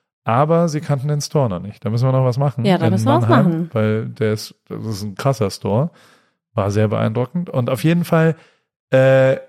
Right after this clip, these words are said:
Speaker 1: bin ich, jetzt habe ich den Faden
Speaker 2: Aber hast
Speaker 1: kurz
Speaker 2: du,
Speaker 1: verloren.
Speaker 2: ja,
Speaker 1: Ich
Speaker 2: mit der
Speaker 1: habe,
Speaker 2: Ausbildung.
Speaker 1: ja.
Speaker 2: Aber hattest du
Speaker 1: Die haben mir
Speaker 2: jemals
Speaker 1: geholfen.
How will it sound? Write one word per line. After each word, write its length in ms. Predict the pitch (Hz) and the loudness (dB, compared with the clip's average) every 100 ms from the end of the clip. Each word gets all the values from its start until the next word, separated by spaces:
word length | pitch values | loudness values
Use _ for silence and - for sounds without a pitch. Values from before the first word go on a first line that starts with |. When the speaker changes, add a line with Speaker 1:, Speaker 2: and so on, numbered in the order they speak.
| _ | _
Speaker 1:
bin 200 | 139 143 | -4 -2
ich, 360 | 151 135 139 - | 0 0 0 -2
jetzt 180 | 123 123 | -4 -2
habe 120 | 180 | -4
ich 100 | - | -2
den 160 | 127 | -2
Faden 160 | 104 104 | 0 2
Speaker 2:
Aber 140 | 101 | 2
hast 100 | 240 | 2
Speaker 1:
kurz 140 | 262 180 | 2 2
Speaker 2:
du, 100 | 277 | 2
Speaker 1:
verloren. 380 | 208 202 190 202 | 2 0 -2 0
Speaker 2:
ja, 240 | 226 240 | 2 4
Speaker 1:
Ich 100 | - | 4
Speaker 2:
mit 160 | 220 220 | 4 4
der 140 | 208 | 4
Speaker 1:
habe, 100 | - | 4
Speaker 2:
Ausbildung. 460 | 139 139 185 170 170 | 4 4 4 2 2
Speaker 1:
ja. 180 | 104 101 _ - | 0 -4 _ -2
Speaker 2:
Aber 180 | 202 | 0
hattest 360 | 226 320 339 - | 0 -2 -2 2
du 280 | 330 339 320 | 4 4 2
Speaker 1:
Die 40 | |
haben 40 | - | -2
mir 180 | 185 220 | 2 4
Speaker 2:
jemals 480 | 233 233 233 226 220 | 4 4 4 2 0
Speaker 1:
geholfen. 160 | - | -8